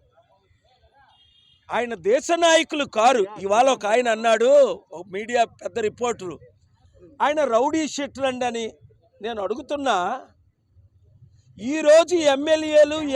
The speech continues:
ఎంపీలు ఎవరు రౌడీ షీటర్లు కారు? ఈరోజు ప్రధానమంత్రి, హోంమంత్రి గుజరాత్లో జరిగిన ఘటనలు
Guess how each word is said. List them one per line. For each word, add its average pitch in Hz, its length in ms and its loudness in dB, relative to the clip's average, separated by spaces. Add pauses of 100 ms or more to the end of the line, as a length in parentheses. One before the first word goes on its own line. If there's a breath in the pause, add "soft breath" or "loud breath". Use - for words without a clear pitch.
ఎంపీలు 285 440 -8 (200)
ఎవరు 285 280 2
రౌడీ 285 340 2
షీటర్లు 262 420 -4
కారు? 262 260 2 (1900)
ఈరోజు 302 560 2 (720)
ప్రధానమంత్రి, 302 880 -2 (1600)
హోంమంత్రి 302 840 4 (960)
గుజరాత్లో 302 680 4 (140)
జరిగిన 285 340 0 (140)
ఘటనలు 294 380 0